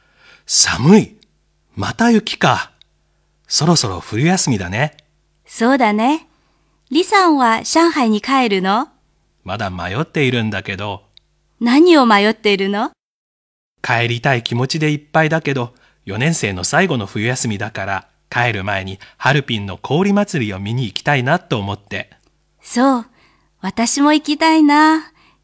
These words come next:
Speaker 2: どうやって行くの？
Speaker 1: 大連から最近開通したばかりの高速鉄道で行こうと思ってる。
Speaker 2: どこの大学の学生でしょうか？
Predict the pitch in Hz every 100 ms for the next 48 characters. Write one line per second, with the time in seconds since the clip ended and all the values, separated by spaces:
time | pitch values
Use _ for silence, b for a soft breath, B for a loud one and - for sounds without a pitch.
0 | 233 294 392 349 302 277 254 254 240 226
1 | 294 - _ _ _ _ - 107 143 220
2 | 202 175 104 101 - - 135 175 196 190
3 | 190 196 196 196 - 190 185 185 160 127
4 | 107 - 156 185 226 - 226 185 135 95
5 | 95 - 202 196 95 92 104 - 98 92
6 | - _ _ _ _ _ _ _ _ _
7 | _ _ _ _ _ _ _ _ _ -
8 | 320 381 349 269 220 240 254 247 247 240
9 | 233 214 233 - 240 226 220 - 214 208
10 | - 170